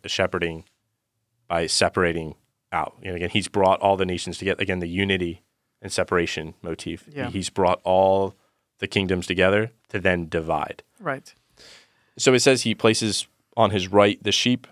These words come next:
Speaker 1: and on his left the goats. So you have the, the classic left and right symbolism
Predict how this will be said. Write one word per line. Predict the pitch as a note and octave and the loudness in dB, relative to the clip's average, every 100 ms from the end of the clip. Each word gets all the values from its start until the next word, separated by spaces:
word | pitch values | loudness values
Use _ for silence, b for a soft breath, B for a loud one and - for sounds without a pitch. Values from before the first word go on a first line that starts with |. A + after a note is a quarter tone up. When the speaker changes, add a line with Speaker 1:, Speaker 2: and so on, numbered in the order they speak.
| _ _ _ | _ _ _
Speaker 1:
and | G#2+ | 2
on | F#2+ F2+ | 2 2
his | F#2+ F2+ | -4 -2
left | F2+ E2+ - - _ _ _ - | 0 0 -4 -20 _ _ _ -8
the | |
goats. | F#2 D#2+ - - - - | -2 -4 -4 -8 -10 -12
So | - G2 | -10 -6
you | F2+ | -2
have | F#2 | -2
the, | F2 E2+ E2+ - _ _ _ _ _ _ _ _ | -2 -4 -8 -16 _ _ _ _ _ _ _ _
the | - | -18
classic | - F#2+ F#2+ F#2+ - - | 2 4 4 0 -6 0
left | F#2+ F2+ - | 0 0 -6
and | E2 E2+ | -6 -2
right | E2+ | -2
symbolism | - - E2+ D#2+ D2+ D2+ | -2 -4 -4 -6 -8 -12